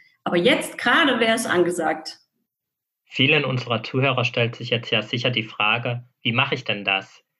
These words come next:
Speaker 2: Wie hinterfrage ich mein bestehendes Geschäftsmodell, aber auch vor allem, wie komme ich in neue Geschäftsideen überhaupt hinein?“ Diese Fragestellungen finden sich ja insbesondere in Ihrem Angebot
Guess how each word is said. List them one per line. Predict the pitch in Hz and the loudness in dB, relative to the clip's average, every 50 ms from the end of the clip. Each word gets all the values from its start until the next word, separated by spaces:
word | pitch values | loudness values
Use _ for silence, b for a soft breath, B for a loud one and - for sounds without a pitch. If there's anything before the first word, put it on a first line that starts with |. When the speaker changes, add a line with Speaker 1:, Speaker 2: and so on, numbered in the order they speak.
| _ _ _ _ | _ _ _ _
Speaker 2:
Wie | - 208 | -2 0
hinterfrage | 247 277 160 135 117 120 - - 110 113 123 123 143 | 0 0 0 0 -2 -2 0 0 0 0 0 0 -2
ich | 135 131 - | -2 -2 -2
mein | 120 110 107 107 | -2 -2 -2 -2
bestehendes | 98 - - - 113 113 110 110 110 - | -2 -2 -2 0 0 0 -2 -4 -4 0
Geschäftsmodell, | - - - 117 120 123 - - - - 127 127 123 123 120 123 120 123 123 - | 2 4 4 4 2 -2 -4 -10 -6 -4 -2 0 0 2 2 2 2 0 -2 -4
aber | 127 117 113 - | -4 -2 -2 0
auch | - 113 117 120 | 0 -2 -2 -2
vor | - - 113 | -4 -4 -2
allem, | 113 117 117 117 117 117 b b b b b | 0 0 0 0 -2 -4 b b b b b
wie | - 131 | -10 -8
komme | 123 - 135 135 143 | -2 0 0 2 2
ich | 131 - | 0 0
in | 131 120 | 0 0
neue | 117 113 113 110 | 2 2 2 2
Geschäftsideen | 110 117 123 - 120 123 - - - 120 - 120 113 110 113 | 2 0 2 2 0 0 -2 -8 -10 -6 -2 0 0 0 -2
überhaupt | 110 113 113 110 110 110 107 - | -4 -2 -2 0 0 -2 -4 -4
hinein?“ | - 113 107 101 98 101 101 98 101 - _ _ _ _ _ _ _ _ _ _ _ _ - - | -6 -4 -2 0 0 0 -2 -4 -8 -14 _ _ _ _ _ _ _ _ _ _ _ _ -2 -2
Diese | 131 127 143 | 0 0 0
Fragestellungen | 123 - 123 123 131 131 147 - - 131 127 127 127 123 120 120 | -2 0 2 2 2 2 0 0 2 2 4 4 4 2 0 0
finden | - 127 123 120 123 | -2 -2 -2 -4 -6
sich | 117 - 120 117 | -6 -6 -6 -2
ja | 123 110 | -2 -2
insbesondere | - - 131 131 - - 120 - 120 117 117 117 117 113 113 | -2 -2 -6 -8 -8 -8 -4 -2 -2 0 0 0 0 0 0
in | 113 | -2
Ihrem | 113 113 110 107 107 | 0 -2 -2 -2 -2
Angebot | - 110 120 127 127 120 120 120 117 113 110 113 - | -4 -2 -2 -2 -4 -4 -2 0 2 2 0 -2 -6